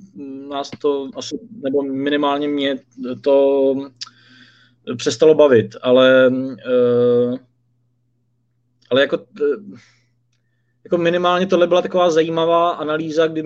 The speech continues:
jako jsme si o tom povídali mezi sebou a, a myslím, že vše-, všechny ty tituly jsou, eh, jakoby něčem divácky úspěšný. Eh, viděl jsi Polednici třeba a Ne-, Nenasytnou Tiffany?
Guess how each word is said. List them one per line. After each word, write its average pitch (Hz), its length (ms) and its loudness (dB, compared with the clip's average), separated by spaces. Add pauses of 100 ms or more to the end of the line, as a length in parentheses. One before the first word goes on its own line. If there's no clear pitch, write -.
(160)
jako 160 320 -8
jsme 156 160 -10
si 170 100 -6
o 156 80 0
tom 165 140 -4
povídali 156 340 0
mezi 156 220 -4
sebou 143 800 0
a, 143 60 -2 (400)
a 135 120 -6
myslím, 147 280 -6
že 160 100 -2
vše-, 147 220 -4 (120)
všechny 156 280 -4
ty 147 100 -6
tituly 151 320 0
jsou, 156 480 0
eh, 135 300 0
jakoby 147 540 -4
něčem 143 560 -6
divácky 139 440 0
úspěšný. 143 720 -8 (960)
Eh, 135 120 -4
viděl 151 200 4
jsi 196 100 0
Polednici 196 520 2
třeba 170 340 -4
a 156 80 -6
Ne-, 147 200 -4
Nenasytnou 147 560 -4
Tiffany? 185 500 -2